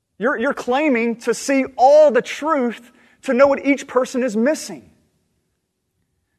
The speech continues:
You're claiming to be all-knowing. You're claiming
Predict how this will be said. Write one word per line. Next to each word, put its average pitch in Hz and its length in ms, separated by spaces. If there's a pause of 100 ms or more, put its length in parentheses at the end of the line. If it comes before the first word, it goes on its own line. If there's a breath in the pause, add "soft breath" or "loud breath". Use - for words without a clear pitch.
(280)
You're 294 260
claiming 262 440
to 202 80
be 208 140
all-knowing. 175 600
You're 330 240
claiming 247 680